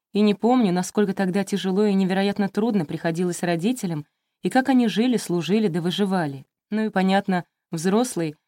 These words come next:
и даже Лёша старались меня оградить от чернухи и дать всё самое лучшее. Только как не ограждая ребёнка, окружающую действительность никуда же не денешь, и людей в ней живущих тоже. В четыре года я уже чётко понимала,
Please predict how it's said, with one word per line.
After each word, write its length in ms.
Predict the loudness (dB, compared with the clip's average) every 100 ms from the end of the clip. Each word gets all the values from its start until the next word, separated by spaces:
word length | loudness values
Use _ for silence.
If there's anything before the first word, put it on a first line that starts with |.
| _
и 80 | -2
даже 280 | 0 2 2
Лёша 260 | 2 0
старались 480 | -6 -4 -2 -2 -2
меня 240 | -2 0 0
оградить 640 | -2 -2 -2 2 0 -2
от 140 | -10 -6
чернухи 640 | -4 0 0 -2 -4 -10 _ _ _
и 100 | -4
дать 260 | 0 0 -2
всё 160 | -8 -8
самое 360 | -2 0 2
лучшее. 480 | 0 -2 -6 -10 -12 _ _ _ _ _
Только 240 | 0 2 2
как 240 | 0 0
не 80 | 0
ограждая 460 | 2 0 0 0 0
ребёнка, 580 | 0 0 -2 -4 -10 -10 -8
окружающую 640 | -2 -2 2 0 0 -2
действительность 720 | -2 -2 0 0 0 -2 0
никуда 340 | -4 0 0 0
же 140 | 0
не 160 | 0 0
денешь, 520 | 0 2 2 -2 -8 _ _ _
и 100 | 2
людей 380 | 2 2 2 4
в 20 |
ней 160 | 2
живущих 480 | 2 0 0 -2 -6
тоже. 400 | -2 -2 -2 -6 _ _ _ _ -8
В 40 |
четыре 320 | -2 2 2
года 240 | 2 2 2
я 160 | 2
уже 140 | -2 -4
чётко 400 | -2 -2 -2 -4
понимала, 580 | -2 2 2 2 2